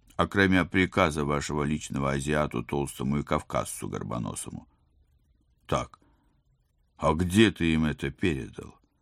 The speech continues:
начал прозревать я. «Как где? В кабаке. Где же их еще найдешь-то? Я ж вам докладывался. Захожу к Вениаминычу,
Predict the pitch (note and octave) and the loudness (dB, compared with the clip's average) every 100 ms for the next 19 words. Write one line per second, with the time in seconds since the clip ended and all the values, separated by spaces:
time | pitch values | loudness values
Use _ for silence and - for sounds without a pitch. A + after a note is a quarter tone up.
0 | _ _ _ - D#2 - D#2+ D2 - F2 | _ _ _ -2 -2 0 -2 -2 -2 0
1 | D#2+ D#2+ D2+ C#2+ - A1 G1+ - _ _ | 2 0 0 -2 -4 -8 -8 -12 _ _
2 | _ _ _ - C3+ F2 F2 E2+ D2+ C#2+ | _ _ _ 2 2 2 -2 -6 -4 -6
3 | - _ _ _ _ - - F#2 E2+ B2+ | -10 _ _ _ _ -12 -2 0 2 2
4 | C#3 G2 F#2+ - _ _ _ _ G#2 C3+ | 2 -2 -2 -6 _ _ _ _ 0 4
5 | B2 G#2+ G#2+ A#2+ - A2+ F2+ E2 F2 D2+ | 4 2 2 0 2 2 4 4 2 0
6 | A#1+ - - - _ _ _ _ _ _ | -4 -8 -16 -20 _ _ _ _ _ _
7 | _ A2 C3 G2 C3 A#2 G2 C3+ C#3 A#2+ | _ 4 6 4 2 2 2 0 2 2
8 | D2+ C#2 A#1+ - - - _ _ _ _ | 2 -2 -6 -8 -12 -14 _ _ _ _
9 | - - F2+ B2 C#3 B2+ E3 E3 - G#2+ | -12 0 4 4 4 4 4 2 2 4
10 | F#2+ E2+ D2 D2+ D2+ G2 A2+ E3 | 6 4 2 2 0 0 -2 -6